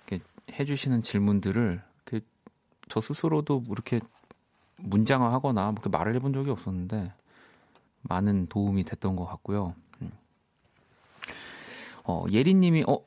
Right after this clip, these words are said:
챗 내 질문은 하나도 안 해주셨네"라고. 그래요? 이제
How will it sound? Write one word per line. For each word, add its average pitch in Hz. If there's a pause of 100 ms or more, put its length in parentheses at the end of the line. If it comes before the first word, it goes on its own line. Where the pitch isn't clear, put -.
챗 165
내 123
질문은 123
하나도 156
안 92
해주셨네"라고. 104 (800)
그래요? 104
이제 104